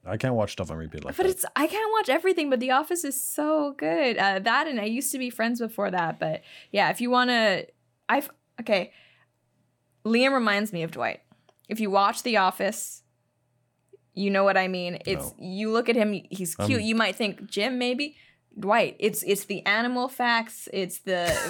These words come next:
Speaker 2: very, uh, strong respect for order <laughs> and authority. He's a Dwight.
Speaker 1: That's, listen, I'm definitely more of a Jim, but I will say that one of the things that I recommend doing, um, during this,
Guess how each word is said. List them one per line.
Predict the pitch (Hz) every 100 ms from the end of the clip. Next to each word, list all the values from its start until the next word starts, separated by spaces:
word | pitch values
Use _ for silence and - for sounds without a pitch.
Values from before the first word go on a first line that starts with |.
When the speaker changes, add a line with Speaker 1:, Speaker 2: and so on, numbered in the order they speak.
| 196
Speaker 2:
very, | 214 370 311 392 494 - 403 - - 622 640 -
uh, | 226 208
strong | 214 - 302 349 415
respect | 320 302 - 294 269 262
for | - 226 202
order | 208 233 226 196
<laughs> | -
and | - 294 277
authority. | 302 277 254 269 262 220 214 208 - - - _ _ - -
He's | 233
a | 220
Dwight. | 202 - - - - -
Speaker 1:
That's, | - - - - -
listen, | 113 110 - 92
I'm | 98
definitely | 95 127 156
more | 120 117
of |
a | 98
Jim, | 90 98 143
but | 147 117
I | 101
will | 104 120 135
say | 127 - 117 113 107 101
that | 98 98
one | 113
of | 123
the | 113
things | 120 107
that | 104
I | 82 110
recommend | 127 123 117 113 95
doing, | 85 104 117 139 - _ _ -
um, | 107 104 101 101
during | 95 110 104
this, | 104 95 - - -